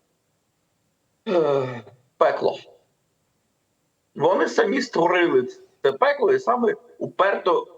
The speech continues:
до нього лізуть. Вони зруйнували українське місто і намагаються залізти туди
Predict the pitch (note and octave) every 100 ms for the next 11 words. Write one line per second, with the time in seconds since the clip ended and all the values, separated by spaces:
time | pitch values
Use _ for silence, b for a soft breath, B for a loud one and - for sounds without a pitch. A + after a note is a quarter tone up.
0 | - _ C3 C#3+ D3 C#3 B2 G2 F2 -
1 | _ _ _ _ _ _ _ _ - E3+
2 | A3 F3 D3+ E3 F#3+ G3 F3 B2+ A2 -
3 | C3 - - G2+ G2+ - - - - _
4 | _ _ _ _ _ _ _ _ _ _
5 | _ _ _ _ _ _ - _ - D3
6 | C#3+ C#3+ F#3 F3 E3+ E3+ D#3 D3 - A#2
7 | B2+ C3+ E3+ F3 D#3 C3+ C3 B2 F3 F#3+
8 | G3